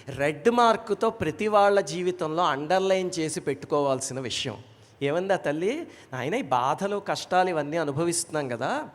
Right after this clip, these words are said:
అది వేరే వాళ్ళు సృష్టించేది కాదు నాయన, మన పూర్వజన్మ కర్మ ఉంటుంది కదా, దానివల్ల జరుగుతూ ఉంటాయి అలాంటివన్నీ, నువ్వేం బాధపడకు"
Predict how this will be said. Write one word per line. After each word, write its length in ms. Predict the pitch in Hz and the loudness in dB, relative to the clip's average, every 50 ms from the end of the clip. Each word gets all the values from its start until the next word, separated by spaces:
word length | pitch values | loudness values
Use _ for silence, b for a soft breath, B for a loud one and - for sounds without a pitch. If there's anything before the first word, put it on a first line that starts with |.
| B B B B B B B | B B B B B B B
అది 180 | 156 151 214 | -4 -4 -2
వేరే 400 | 254 190 139 131 143 165 226 294 | -4 -2 -2 -2 0 0 -2 -2
వాళ్ళు 320 | 285 311 277 240 214 226 233 | -2 -2 -2 -4 -4 -4 -6
సృష్టించేది 720 | - - 156 - - - 214 226 233 214 220 214 202 202 | -8 -8 -10 -12 -10 -8 -8 -8 -6 -4 -4 -4 -4 -4
కాదు 340 | 196 156 131 127 135 147 170 | -2 -2 0 0 0 -2 -4
నాయన, 580 | 170 147 131 120 117 120 123 131 135 143 135 B B B B - | -4 -4 -4 -4 -6 -6 -6 -4 -6 -6 -8 B B B B -4
మన 80 | 175 170 | -4 -4
పూర్వజన్మ 680 | - 143 135 131 151 180 208 208 240 240 240 226 220 | -2 -4 -6 -4 -4 -4 -4 -4 -4 -6 -6 -6 -6
కర్మ 340 | 226 - 143 143 170 196 202 | -4 -4 -4 -4 -4 -6 -8
ఉంటుంది 320 | 190 - - 160 151 123 | -8 -8 -8 -8 -6 -6
కదా, 440 | 127 113 120 131 156 160 147 131 120 B B B B B - | -6 -4 -4 -2 -2 -2 -2 -4 -6 B B B B B -4
దానివల్ల 540 | 139 143 147 151 147 139 123 107 123 156 202 | -2 0 0 0 0 -2 -4 -4 -4 -6 -6
జరుగుతూ 440 | 220 247 247 226 214 220 - 247 233 | -4 -4 -4 -4 -4 -6 -6 -4 -4
ఉంటాయి 280 | 226 208 - 208 185 | -4 -2 0 0 0
అలాంటివన్నీ, 640 | 160 165 165 175 180 180 180 170 160 156 156 160 143 | 2 0 0 -2 -4 -6 -6 -4 -4 -4 -6 -6 -8
నువ్వేం 580 | 135 - - - - - 185 170 180 202 214 214 | -8 -10 -16 -20 -8 -6 -2 -2 0 -2 0 0
బాధపడకు" 760 | 180 160 160 175 180 190 - 196 180 180 180 - 185 190 | 0 2 2 0 -2 -2 -4 -4 -4 -4 -6 -8 -10 -12